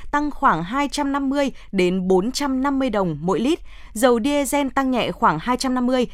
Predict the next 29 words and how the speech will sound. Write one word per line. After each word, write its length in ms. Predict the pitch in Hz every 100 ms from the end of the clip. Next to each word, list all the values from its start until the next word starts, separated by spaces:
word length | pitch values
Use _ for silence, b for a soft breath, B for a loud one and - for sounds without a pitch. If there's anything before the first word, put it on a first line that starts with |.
| B
đến 300 | 185 175 202
ba 140 | 233
trăm 260 | 226 240 226
năm 120 | 226
mươi 80 | 220
đồng 160 | 190 165
mỗi 120 | 165
lít. 160 | 262 - b b b
Tuy 100 | 214
nhiên, 220 | 202 214 190 -
mức 200 | 233 -
điều 200 | 220 190
chỉnh 280 | 165 220 151
còn 240 | - 196
phụ 180 | 185 233
thuộc 320 | - 226 -
vào 140 | 233 208
quyết 220 | 339 381
định 200 | 262 190
sử 180 | - 175
dụng 200 | 180 143
quỹ 220 | 247 254
bình 180 | 262 214
ổn 260 | 196 180 147
của 180 | 196
cơ 140 | 160 196
quan 160 | 202
điều 120 | 190 175
hành. 220 | 180